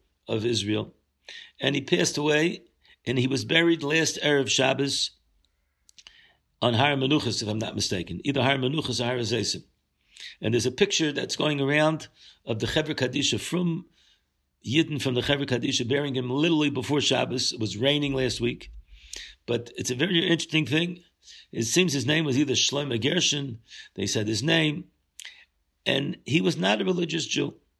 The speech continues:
but he was very, very supportive of many, many Jewish causes,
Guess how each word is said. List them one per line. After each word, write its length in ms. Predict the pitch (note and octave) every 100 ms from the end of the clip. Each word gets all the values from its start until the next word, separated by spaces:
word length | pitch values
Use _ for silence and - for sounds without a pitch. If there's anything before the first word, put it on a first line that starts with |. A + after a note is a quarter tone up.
| _ _ - _
but 120 | - A#2+
he 60 |
was 180 | C#3 A2
very, 220 | C3 D#3+
very 180 | D3 D#3
supportive 600 | - A#2 - D3 C3+ B2+
of 140 | A#2+
many, 280 | A#2+ D#3 E3+
many 240 | D3 C3+ B2+
Jewish 320 | C3+ C3 -
causes, 560 | C3+ C3+ A#2 B2 A2